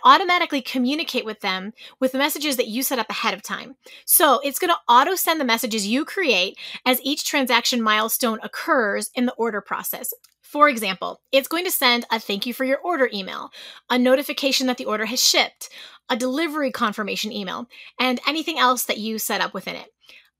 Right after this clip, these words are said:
I personally love this automation, you guys. Like, it's such a time saver, which is really critical when you become a busy shop. But even better than that, CraftKit is also gonna start inviting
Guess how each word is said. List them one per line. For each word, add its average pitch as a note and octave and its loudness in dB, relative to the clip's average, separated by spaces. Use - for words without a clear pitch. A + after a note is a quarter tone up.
I B3+ 0
personally D#4 -4
love G#3+ 0
this A#3+ -2
automation, G3+ -4
you G3 -8
guys. G3+ -4
Like, A#3 -8
it's A#3+ -2
such C4 0
a C4+ -2
time - -4
saver, F#3+ -6
which G#3 -6
is G3+ -4
really A#3 0
critical G#3+ -6
when F#3+ -8
you F#3+ -8
become G#3 -8
a F#3+ -6
busy F#3 -10
shop. - -6
But C4 -2
even D#4 -2
better E4+ 2
than G#3 -2
that, F#3 -2
CraftKit D#4+ 0
is F#4 -4
also C4 -2
gonna C4+ -2
start - -2
inviting A3+ -2